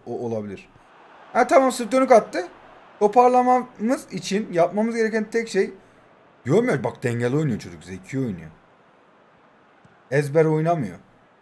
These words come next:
Evet, evet, evet. Olabilir. Bunlar ba-,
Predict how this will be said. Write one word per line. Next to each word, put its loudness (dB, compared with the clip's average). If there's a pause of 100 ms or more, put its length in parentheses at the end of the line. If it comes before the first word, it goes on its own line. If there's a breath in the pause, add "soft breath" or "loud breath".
(3500)
Evet, 2
evet, 2
evet. 4
Olabilir. 4
Bunlar -2
ba-, -2